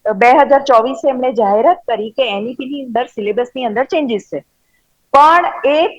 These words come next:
ત્રીજું, ચોથમું, પા-, ત્રીજું, ચોથું, પાંચમું, છઠ્ઠું આ ગ્રેડની અંદર જ ચેન્જીસ છે. ઇલેવન્થ થી ટ્વેલ્થ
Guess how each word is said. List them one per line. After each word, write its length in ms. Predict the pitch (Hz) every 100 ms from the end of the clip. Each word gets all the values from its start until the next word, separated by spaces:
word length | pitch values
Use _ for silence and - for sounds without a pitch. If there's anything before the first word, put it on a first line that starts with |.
| _ _ _ 240
ત્રીજું, 400 | 247 240 339 349
ચોથમું, 480 | 302 269 277 330
પા-, 320 | 277 220 208 240
ત્રીજું, 460 | - 247 226 349
ચોથું, 280 | 359 285 302
પાંચમું, 400 | 294 220 247 269
છઠ્ઠું 540 | 277 247 - 294 - -
આ 220 | 247 254
ગ્રેડની 480 | 269 262 269 302 349
અંદર 340 | 311 370 403
જ 20 | 403
ચેન્જીસ 480 | - 233 220 226
છે. 240 | 226 370 349
ઇલેવન્થ 400 | 226 226 294 392
થી 140 | 349
ટ્વેલ્થ 380 | 359 285 233